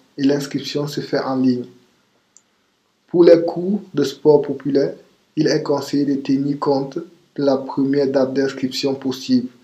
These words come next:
car ils peuvent être complets en très peu de temps. En outre, le centre sportif dispose d'une salle de gym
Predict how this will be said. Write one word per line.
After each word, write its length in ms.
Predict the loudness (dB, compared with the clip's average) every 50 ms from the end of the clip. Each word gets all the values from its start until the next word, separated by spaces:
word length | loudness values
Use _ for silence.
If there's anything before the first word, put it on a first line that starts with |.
| _ _ _ _ _ _ _ 0
car 300 | 0 2 2 2 0 -4
ils 80 | -4
peuvent 300 | -4 -4 -2 -2 0 0
être 380 | 0 0 0 -2 -2 -4 -8 -8
complets 580 | -6 -4 -4 -4 -4 -2 -2 -2 -2 -2 -4 -8 -16 _ _ _ _ _ _ _
en 140 | -8 -6 -6
très 280 | -4 -2 -2 -2 -2
peu 180 | 0 0 0 2
de 80 | 2 0
temps. 280 | -2 -2 -6 -8 -8 -10 -16 _ _ _ _ _ _ _ _ _ _ _ _ _ _ _ _ _ _ _ _ _ _ _ _ _ _ _ _ _
En 220 | -4 -2 0 2 4 4
outre, 420 | 4 4 2 -2 -4 -6 -8 -8 -10 -16 _ _ _ _ _ -20 _ _ _ _ -6
le 100 | -4 -4
centre 720 | -2 0 0 0 0 0 -2 -4 -8 -8 -6 -6 -6 -6 -8 -12 _ _ _
sportif 640 | -20 -6 _ 2 2 2 2 0 -4 -10 -12 -10
dispose 540 | -10 -10 -10 -10 -10 -6 -2 0 0 2 0 0 -2
d'une 180 | -2 -4 -6
salle 360 | -6 -8 -4 -2 0 0 2 2
de 100 | 2 2
gym 320 | 2 2 0 -4 -4 -6